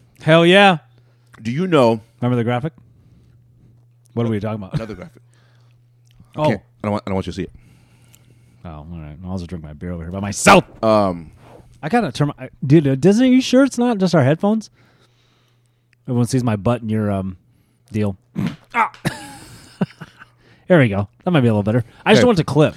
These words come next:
Speaker 1: That's the only thing I don't want.
Speaker 2: There are, there are five franchises in the Major League Baseball hit with, with eleven thousand victories. Can you name the five?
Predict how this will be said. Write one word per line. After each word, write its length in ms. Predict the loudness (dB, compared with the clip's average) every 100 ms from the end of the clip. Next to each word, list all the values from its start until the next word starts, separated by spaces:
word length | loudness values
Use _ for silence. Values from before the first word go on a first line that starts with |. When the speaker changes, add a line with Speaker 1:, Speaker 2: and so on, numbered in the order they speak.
| 0
Speaker 1:
That's 140 | 2
the 40 | 2
only 120 | 2
thing 60 |
I 40 | 2
don't 100 | 0
want. 220 | -2 -6 -16 _
Speaker 2:
There 200 | 2 6
are, 260 | 6 6 4
there 160 | 4
are 200 | 6 4
five 400 | 2 0 0 0
franchises 680 | 0 -2 -2 -2 -2 -4 -6
in 80 | -4
the 80 | -4
Major 220 | -4 -2
League 160 | -2
Baseball 420 | -2 -2 -2 -4 -4 -10 -20 -20 -20 -20
hit 180 | -16 -12
with, 100 | -10 -10 _ _
with 160 | -6 -6 -8 -20 -20 _ _ _ _ _ _ _ _
eleven 340 | -4 -2 -2 -2
thousand 500 | -2 -2 -4 -8 -10 _ -16
victories. 580 | -12 -10 -12 -14 -16 -20 _ _ _ _ _ _ _ -20 -20 _ _ _ _ _ _ _ _ _ _ _ _ _ _ _
Can 140 | -6 -4
you 100 | -4
name 200 | -4 -4
the 100 | -6
five? 300 | -8 -8